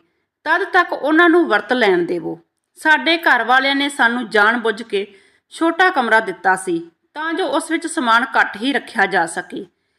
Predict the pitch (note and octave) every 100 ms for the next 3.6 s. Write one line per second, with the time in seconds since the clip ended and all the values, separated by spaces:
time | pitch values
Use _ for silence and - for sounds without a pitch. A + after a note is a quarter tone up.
0 | _ _ - D#4 C#4 F4 F4+ C#4 D#4 D4+
1 | - - C#4+ E4 A#3 A#3 A3 C#4 C#4 C#4+
2 | A3+ G#3 A3 A#3 A3 G#3 C#4+ A#3+ - G3
3 | F3+ F3+ E3+ E3+ E3+